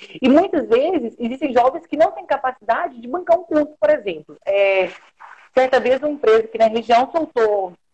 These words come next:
N número de vagas, mas para preencher as vagas tinha que ter os requisitos de curso, é, alguns cursos. Esses cursos não eram distribuídos gratuito. Então, assim, só quem pagava que conseguia, ou seja, então quer dizer que quem não tem dinheiro para poder pagar aquele curso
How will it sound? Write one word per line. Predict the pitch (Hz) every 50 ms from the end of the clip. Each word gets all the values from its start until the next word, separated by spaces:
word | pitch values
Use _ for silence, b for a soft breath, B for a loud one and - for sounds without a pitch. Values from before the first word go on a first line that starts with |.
| _ _ _ _ _ _ _ _
N | 196 220 240 247 233
número | 220 208 202 202 208
de | 196 226
vagas, | 220 208 180 190 202 220 302 370 -
mas | 320 294
para | 294 - 262
preencher | - 247 247 240 233 - 226
as | 220 226 226 -
vagas | 214 208 220 226 269 285 -
tinha | _ 285 277
que | 262 _
ter | - 240
os | 240 233
requisitos | 240 233 240 240 202 208 226 233 - _
de | 320 -
curso, | _ 302 311 302 294 - - _ _
é, | - 240 - - 190 190 190 190 190 185 180 175
alguns | - 185 180 214 240 233 -
cursos. | - 226 220 208 - - _ _ _ _ _ _ _ _ _ _ _
Esses | 302 311 - 302 -
cursos | _ - 254 254 269 262 -
não | - 330
eram | 330 311
distribuídos | 302 320 - 247 220 226 226 240 254 233 _ _ _ _
gratuito. | 190 196 185 180 180 - - 233 220 190 - _ 143 127 - _ _ _ B B
Então, | - 208 - 233
assim, | 220 220 208 214 -
só | 247
quem | 254 - 302 294
pagava | - 277 269 233 202 196 208 220 233 269
que | - 254
conseguia, | - 240 233 - 214 185 208 226
ou | 247
seja, | - 214 196 185
então | - - 240
quer | 254 - 254
dizer | 220 190 240 247
que | - 254
quem | - - 285
não | 339 359
tem | - 285 294
dinheiro | 262 254 226 214 214 220 220
para | 220 208
poder | 214 190 185 180 185
pagar | 185 - 196 175 180
aquele | 185 - - 175 180
curso | - - 320 370 359 330 359 - - -